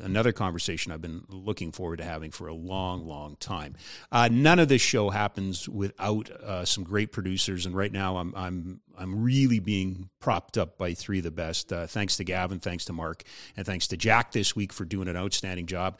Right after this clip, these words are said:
Uh, remember, this is a podcast, so if you're just catching us for the first time, please, uh, leave a recommendation, the stars, all of those sort of things, and, and more importantly, tell your friends, and go back and listen to some of the, the programs we've had. Uh, I mentioned Mike, Michael Richard Blaze, which was a,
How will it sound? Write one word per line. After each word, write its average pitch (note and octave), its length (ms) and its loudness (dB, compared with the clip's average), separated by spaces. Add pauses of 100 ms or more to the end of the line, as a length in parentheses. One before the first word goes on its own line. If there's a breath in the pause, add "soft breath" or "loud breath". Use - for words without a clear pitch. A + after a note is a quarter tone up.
(320 loud breath)
Uh, A#2 140 6
remember, E3+ 280 10
this D#3+ 180 6
is D3+ 100 4
a D#3+ 60 6
podcast, D3 480 6
so - 100 4
if A#2 120 0
you're A#2 80 0
just B2 180 2
catching C#3 280 4
us B2+ 80 2
for - 140 -2
the A2 60 0
first B2 280 2
time, B2+ 320 4
please, B2 680 2
uh, F#2 440 2
leave A2+ 280 2
a A#2 40 2
recommendation, A2 800 4
the G2 100 0
stars, G#2+ 540 2
all G2+ 260 2
of G#2+ 60 -2
those G#2+ 160 0
sort G#2 200 0
of F#2+ 60 -6
things, G#2+ 260 0
and, G2 160 0
and G#2 240 -2 (160 loud breath)
more A#3 140 4
importantly, D3 340 6
tell A#2 160 2
your F#2+ 100 0
friends, A2+ 400 0 (380 loud breath)
and C3+ 120 6
go E3 140 8
back D#3+ 280 6
and C3 100 4
listen B2 240 4
to G2+ 80 2
some A2 180 2
of G#2 60 -2
the, F#2+ 320 0
the F#2 300 -2
programs F#2+ 500 -2
we've D#2+ 140 -8
had. D#2 260 -6
Uh, F2 60 -4
I G2+ 160 -2
mentioned G#2+ 320 2
Mike, G#2 240 0
Michael G#2+ 320 -2
Richard G2 240 -4
Blaze, F#2+ 260 -2
which F#2 160 -6
was E2+ 140 -8
a, E2 180 -6